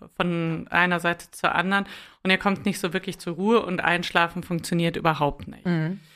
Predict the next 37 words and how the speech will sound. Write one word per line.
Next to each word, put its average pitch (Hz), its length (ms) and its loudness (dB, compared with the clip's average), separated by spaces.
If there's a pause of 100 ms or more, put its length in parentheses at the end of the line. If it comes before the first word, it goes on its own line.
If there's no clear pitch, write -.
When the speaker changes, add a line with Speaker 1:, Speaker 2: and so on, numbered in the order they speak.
(280)
Speaker 1:
Und, 165 500 0
ähm, 170 560 2
dann 165 200 2
ist 175 200 -8
die 180 80 -2
Frage, 175 720 0
wann 175 240 0
ist - 240 -6
denn 170 160 0
sozusagen 165 600 -2
das 165 160 -6
mal 165 260 2
einfach 165 340 -4
ein 160 60 -6
schlechter 170 420 0
Abend, 165 300 2
an 165 100 2
dem 165 160 2
ich 160 120 0
nicht 165 160 -2
einschlafen 202 560 2
kann? 185 280 2 (360)
Und 185 160 2
wann 180 160 2
ist 180 240 -4
das - 160 -6
wirklich 170 200 -4
ein 170 100 -2
Schlafmangel, 175 960 2
der 170 560 2
sozusagen 170 720 0
schon - 480 0
ein 165 140 -4
bisschen 175 280 0
krankhafte 165 640 -2
Züge 151 360 2
hat? - 220 -14